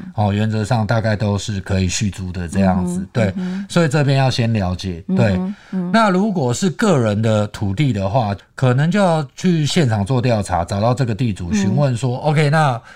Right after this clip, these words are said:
Speaker 1: 过去是不是有这相关的租约存在？
Speaker 2: 嗯哼。
Speaker 1: 假设没有的话，未来我得标，我为了要再做利用，哦，那租金大致上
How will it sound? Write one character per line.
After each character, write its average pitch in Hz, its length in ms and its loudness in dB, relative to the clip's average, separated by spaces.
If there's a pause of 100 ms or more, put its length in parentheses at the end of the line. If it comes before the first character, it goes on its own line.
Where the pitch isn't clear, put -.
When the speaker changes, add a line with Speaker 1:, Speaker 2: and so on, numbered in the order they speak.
(140)
Speaker 1:
过 185 220 4
去 165 180 2
是 151 160 0
不 135 80 0
是 127 160 0
有 95 140 0
这 113 180 0
相 110 220 0
关 104 120 0
的 101 120 0
租 95 200 -6
约 98 140 -2
存 190 260 0
在？ 95 140 2
Speaker 2:
嗯 95 100 2
哼。 190 100 -6 (440)
Speaker 1:
假 131 200 2
设 196 200 0
没 127 200 2
有 113 140 0
的 92 140 -2
话， 120 220 0
未 175 160 4
来 131 160 4
我 107 140 0
得 104 200 -4
标， 113 240 0
我 101 180 0
为 160 140 4
了 120 120 2
要 117 140 2
再 110 140 0
做 107 240 -2
利 98 240 0
用， 92 280 0 (280)
哦， 113 220 0
那 143 280 4 (460)
租 139 160 2
金 127 220 2
大 123 160 4
致 110 180 -6
上 101 320 -2